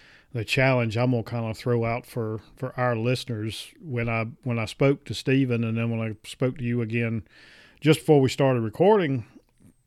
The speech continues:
can't recall any specific traditional bow hunting, uh, trips or trades or customers or anything like that. So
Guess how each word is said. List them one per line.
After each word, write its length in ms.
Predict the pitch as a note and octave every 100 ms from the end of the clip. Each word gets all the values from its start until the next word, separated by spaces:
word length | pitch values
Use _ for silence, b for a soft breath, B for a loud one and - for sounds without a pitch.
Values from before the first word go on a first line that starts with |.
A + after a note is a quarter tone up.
| _ _
can't 320 | - F3 G#3+
recall 720 | G3+ D3+ - F#3 A3+ F3 C#3+ D3+
any 200 | D3 D#3
specific 760 | - C3 - E3 E3+ - -
traditional 680 | - A#2+ A2+ C#3 E3 D3 B2
bow 300 | A#2 C3+ E3+
hunting, 420 | B2 B2 A2+ G#2+ - b b b b b b -
uh, 460 | A#2+ A2 A2 A2 A2 - _ _
trips 440 | - D3+ E3 - -
or 180 | A2+ A2
trades 480 | - D3+ E3+ D3
or 80 | A#2
customers 640 | - D3 D#3+ E3+ E3+ D3+ B2
or 100 | B2+
anything 400 | F#3 - A#2+ A#2
like 240 | A#2 A2
that. 300 | A#2+ A2+ A#2+
So 480 | - A#2+ A#2 A2+